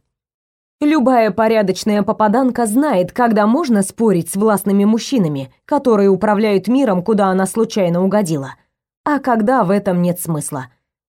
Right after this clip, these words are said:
Только зря время потеряешь. Ладно, где наша не пропадала? Действительно, что Эманор там не видел после нашего совместного приключения? Я повернулась к Нагу спиной,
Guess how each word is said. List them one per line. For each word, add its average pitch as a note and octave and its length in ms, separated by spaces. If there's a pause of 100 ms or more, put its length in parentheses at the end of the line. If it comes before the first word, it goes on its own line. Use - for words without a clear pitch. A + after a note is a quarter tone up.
Только D#4+ 320
зря A#3 300
время A3+ 300
потеряешь. D#3 640 (760)
Ладно, E3+ 600
где B3 260
наша E3+ 420
не E3+ 160
пропадала? D#3 720 (400)
Действительно, F#3+ 760
что G#4 200
Эманор A3+ 480
там G3+ 260
не F3 100
видел D3+ 400 (400)
после B3+ 320
нашего F#3 360
совместного F3 580
приключения? E3 800 (720)
Я B3+ 240
повернулась G3+ 600
к - 40
Нагу F#3+ 300
спиной, F3 560